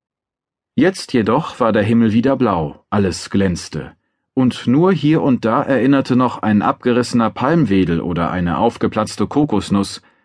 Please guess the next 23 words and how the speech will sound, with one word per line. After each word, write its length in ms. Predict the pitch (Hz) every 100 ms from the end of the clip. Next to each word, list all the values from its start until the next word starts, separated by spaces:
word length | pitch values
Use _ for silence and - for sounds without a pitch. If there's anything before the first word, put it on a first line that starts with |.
| _
an 140 | 82 104
die 80 |
ungemütlichen 720 | 113 127 101 87 87 82 95
Tage. 440 | 87 98 90 90 80 _ _ _ _ _ _ _ _ _ _ _ _ _ _ _ _ _ _ _
Sie 260 | - 135 156
folgten 420 | 147 175 196 -
der 140 | 156 120
langgezogenen 720 | 117 139 135 - 135 120 107
Hauptstraße 560 | 110 110 - 113 117 120
von 180 | 117
Amberley 360 | 90 120 120 113
Beach 400 | 101 135 156 -
bis 220 | 139 123
zu 120 | -
dem 300 | 107 120 131
Punkt, 400 | - 139 170 160
wo 160 | 131 131
eine 300 | - 120 120
Schiffsdurchfahrt 1000 | - 160 - - 90 87 - 101 98 - - -
den 200 | 90 95
dünnen 240 | 92 117 117
Landstreifen 640 | 104 107 - 101 101 110
begrenzte. 640 | 113 101 90 78 - 65